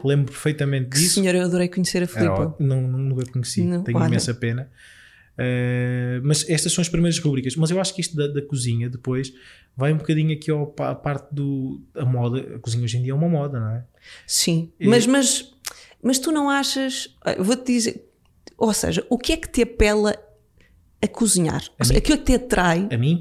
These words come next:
Speaker 2: ao cozinhar? Porque tu disseste ainda há pouco que é uma coisa que, que te relaxa,
Speaker 1: Eu
Speaker 2: que é
Speaker 1: cozi-,
Speaker 2: terapêutico.
Speaker 1: eu, o
Speaker 2: Não
Speaker 1: co-
Speaker 2: é só a questão da moda.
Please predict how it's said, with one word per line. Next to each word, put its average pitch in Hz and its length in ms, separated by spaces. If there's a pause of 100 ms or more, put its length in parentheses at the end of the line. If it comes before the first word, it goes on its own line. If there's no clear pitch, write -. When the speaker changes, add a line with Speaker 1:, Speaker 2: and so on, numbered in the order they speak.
Speaker 2:
ao 202 180
cozinhar? 185 480
Porque - 200
tu 233 100
disseste 233 380
ainda 233 160
há - 20
pouco 247 320
que - 120
é 240 60
uma 233 140
coisa 247 400
que, 254 280 (320)
que - 80
te 190 100
relaxa, 202 720 (160)
Speaker 1:
Eu 131 100
Speaker 2:
que - 80
é - 20
Speaker 1:
cozi-, 131 100
Speaker 2:
terapêutico. 202 760
Speaker 1:
eu, 147 120 (360)
o 147 140
Speaker 2:
Não 226 80
Speaker 1:
co- 233 40
Speaker 2:
é 233 60
só 233 220
a 240 40
questão 247 220
da 247 100
moda. 214 460